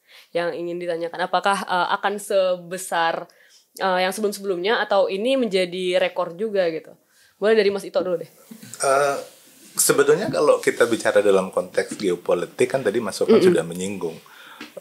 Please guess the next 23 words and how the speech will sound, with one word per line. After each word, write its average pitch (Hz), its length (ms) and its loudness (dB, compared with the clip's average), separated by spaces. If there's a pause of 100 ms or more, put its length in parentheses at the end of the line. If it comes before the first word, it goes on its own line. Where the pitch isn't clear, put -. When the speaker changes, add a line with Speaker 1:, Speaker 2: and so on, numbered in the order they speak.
(180)
Speaker 2:
Ini 101 400 0
akan 92 560 -2
menguntungkan 92 880 0
blok-blok 95 560 0
yang, 85 200 -4 (200)
yang 87 340 -2
tidak 90 640 0
Speaker 1:
Mm. 185 160 2
Speaker 2:
satu - 400 -4
kubu 98 320 -8
dengan 85 240 -2
Amerika 82 320 -4
Serikat, - 400 0 (160)
basically. - 560 -8 (640)
Eh, 85 240 -6 (800)
tapi - 220 -2
kan 123 120 -2
memang 104 480 -2
Amerika 95 400 -4
Serikat - 420 -4
itu 95 220 -2
tidak 92 400 -2
pernah 85 400 -4